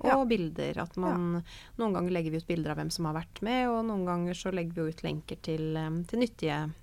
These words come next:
Speaker 1: nyttige ting man kan se videre på.
Speaker 2: Ja, for dette er jo viktig med tanke på det å oppgi kildene sine
Speaker 1: Mm.
Speaker 2: også, at man enten da kan oppgi kildene sine sånn som vi gjør i en, eh, eh, blogg, eller
Speaker 1: Mm.
Speaker 2: sånn som N R K gjør det veldig fint, at de har en sånn,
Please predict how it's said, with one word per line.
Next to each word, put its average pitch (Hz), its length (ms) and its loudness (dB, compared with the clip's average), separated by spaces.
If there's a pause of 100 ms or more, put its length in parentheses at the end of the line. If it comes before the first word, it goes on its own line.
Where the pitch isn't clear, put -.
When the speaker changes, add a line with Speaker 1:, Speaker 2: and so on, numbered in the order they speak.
(120)
Speaker 1:
nyttige 202 380 0
ting 151 240 -2
man 156 140 -4
kan 160 380 -2
se 170 200 -4
videre 165 300 -2
på. - 160 -4 (200)
Speaker 2:
Ja, 208 120 0
for - 180 2
dette 214 100 4
er 208 100 10
jo 185 220 8 (140)
viktig 190 320 2
med 170 120 0
tanke 170 260 2
på 170 80 2
det 170 100 2
å 156 100 2
oppgi 170 180 -2
kildene 160 500 0
sine 160 300 0
Speaker 1:
Mm. 220 160 6
Speaker 2:
også, 196 380 4
at 190 160 0
man 190 140 4
enten 170 300 0
da 156 140 -2
kan 165 160 -4
oppgi 165 220 -4
kildene 160 300 -4
sine 156 240 -2
sånn 156 160 -6
som 156 140 -4
vi 156 180 -4
gjør 156 180 -2
i 151 100 -2
en, 151 320 -2
eh, 156 340 -2 (480)
eh, 156 440 -4 (120)
blogg, 202 480 8
eller 214 200 8
Speaker 1:
Mm. 185 40 2
Speaker 2:
sånn 190 140 4
som 190 140 2
N 170 120 4
R 180 160 4
K 262 220 4
gjør 220 180 6
det 180 140 2
veldig 160 240 0
fint, 156 300 -6
at 160 100 -8 (100)
de 165 100 -2
har 156 300 0
en 156 120 -2
sånn, 151 340 -6